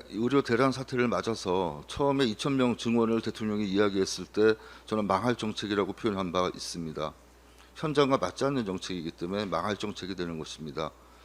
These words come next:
이런 의료 대란이 일어날 줄 알고 만약 그런 정책을 추진했다 그러면 그건 분명히 그 배경에 다른 의도가 있었다고 저는 생각을 합니다.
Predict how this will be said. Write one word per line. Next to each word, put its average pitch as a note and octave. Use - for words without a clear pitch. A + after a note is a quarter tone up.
이런 B2
의료 A#2+
대란이 B2+
일어날 A2
줄 B2+
알고 A2+
만약 A2+
그런 A#2
정책을 A2
추진했다 C3+
그러면 F2+
그건 B2+
분명히 C#3+
그 A#2+
배경에 G#2
다른 A#2
의도가 B2
있었다고 A2
저는 G2
생각을 G2
합니다. F2